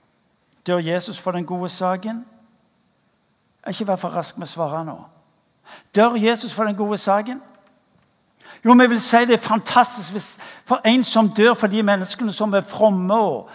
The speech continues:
som er hellige og som har livet på stell og får tingene til å gå ihop. Ja, de! Ja,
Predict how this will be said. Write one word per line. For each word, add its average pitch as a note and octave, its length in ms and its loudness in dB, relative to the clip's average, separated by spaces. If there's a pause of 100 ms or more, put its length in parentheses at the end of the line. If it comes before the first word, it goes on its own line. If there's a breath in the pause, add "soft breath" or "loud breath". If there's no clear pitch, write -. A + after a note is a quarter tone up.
(200 loud breath)
som G3 240 0
er G3 120 4
hellige G#3 600 2
og F#3+ 160 2
som G3+ 160 -4
har G#3+ 160 4
livet A3+ 400 0
på G3+ 120 -4
stell A#3 480 2
og E3 200 0 (240 loud breath)
får A3 240 2
tingene B3 320 2
til G3+ 140 -2
å - 20 -10
gå G#3+ 80 0
ihop. G#3+ 240 0
Ja, B3 160 4
de! D4+ 400 -2 (1400)
Ja, G#3+ 140 0